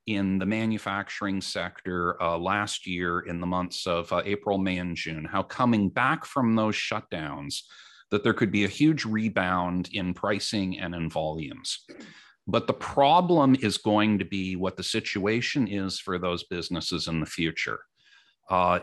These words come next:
increasingly, construction is shifting away from steel. Uh, you know, I am actually much more interested in the technologies,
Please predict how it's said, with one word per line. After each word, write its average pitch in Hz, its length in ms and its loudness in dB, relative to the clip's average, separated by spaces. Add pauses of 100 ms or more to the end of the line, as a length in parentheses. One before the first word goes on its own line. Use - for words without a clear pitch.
increasingly, 135 800 4
construction 107 1040 -2
is 90 100 -4
shifting 101 460 -4
away 90 320 -2
from 98 240 -2
steel. 92 580 -4 (520)
Uh, 87 440 2
you 101 40 -2
know, 95 100 0
I 113 240 2
am 117 180 0
actually 107 420 -4
much 101 320 -4
more 104 300 0
interested 95 760 -4
in 90 160 -2
the 87 80 -2
technologies, 92 1300 -4